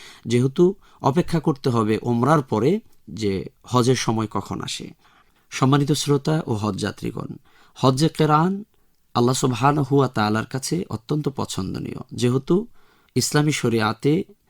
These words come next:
তিনভাবে হজ পালন করা যায়, তামাত্তু, ইফরাত এবং কিরান।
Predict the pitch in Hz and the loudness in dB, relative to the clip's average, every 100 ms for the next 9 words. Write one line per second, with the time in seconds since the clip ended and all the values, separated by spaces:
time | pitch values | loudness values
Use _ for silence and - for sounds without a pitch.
0 | _ _ - 208 208 175 170 120 117 - | _ _ 2 4 6 6 4 2 -2 -2
1 | 110 107 107 107 104 95 127 185 233 _ | -2 -2 -2 -4 -4 -4 -4 -6 -10 _
2 | _ _ 117 117 127 - 170 214 240 _ | _ _ 0 2 0 -2 0 0 -4 _
3 | _ _ _ - 131 - 135 208 - - | _ _ _ -2 -2 0 0 0 -2 -2
4 | 170 202 151 127 98 - | 0 2 -2 -4 -4 -6